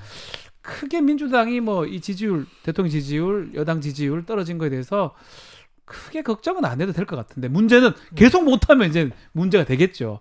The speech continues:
Speaker 2: 그렇죠.
Speaker 1: 회복이 된다면
Speaker 2: 음.
Speaker 1: 다시 또 반등의 여지는 충분히 있다라고 생각이 듭니다, 저는.
Speaker 2: 정의당 생각은 좀 다를 것 같습니다.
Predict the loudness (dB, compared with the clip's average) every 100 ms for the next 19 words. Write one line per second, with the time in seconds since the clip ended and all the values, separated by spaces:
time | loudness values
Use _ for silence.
0 | _ -14 -14 -12 -6 -4 -2 -2 -2 0
1 | 0 0 0 -2 -2 -8 _ -14 -4 -2
2 | -2 -6 -4 -2 -2 -4 -4 -6 -4 -4
3 | -6 -6 -8 -10 -16 -8 -6 -6 -6 -8
4 | -8 -10 -12 -10 -8 -8 -10 -10 -8 -8
5 | -12 -14 -16 -18 -12 -10 -8 -8 -12 -14
6 | -14 -16 -14 -16 -14 -18 -20 -20 -20